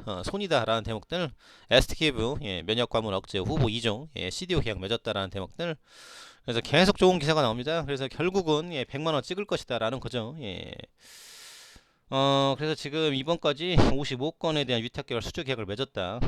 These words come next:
예, 그리고 이십구 건이 재계약으로, 예, 재계약률이 오십삼 프로. 예, 지금 이게 사후 관리가 잘 된다라는 거죠. 예, 그래서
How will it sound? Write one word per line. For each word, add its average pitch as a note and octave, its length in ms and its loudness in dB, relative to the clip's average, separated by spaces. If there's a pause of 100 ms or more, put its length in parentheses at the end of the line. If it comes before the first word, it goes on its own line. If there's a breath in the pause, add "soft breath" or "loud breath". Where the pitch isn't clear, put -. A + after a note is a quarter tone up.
예, D#2+ 280 -6
그리고 G#2 160 -12
이십구 A#2+ 360 -8
건이 C3 260 -2
재계약으로, B2 680 -2 (120)
예, E2+ 420 -6
재계약률이 B2 480 -4
오십삼 C#3+ 400 -8
프로. A2+ 240 -8 (640 soft breath)
예, A2+ 340 2
지금 C#3 200 -4
이게 C3 100 -2
사후 A3 200 4
관리가 F3+ 240 6
잘 - 200 0
된다라는 D3 340 -2
거죠. G2 360 -8 (140)
예, E2 320 -6
그래서 B2+ 360 -10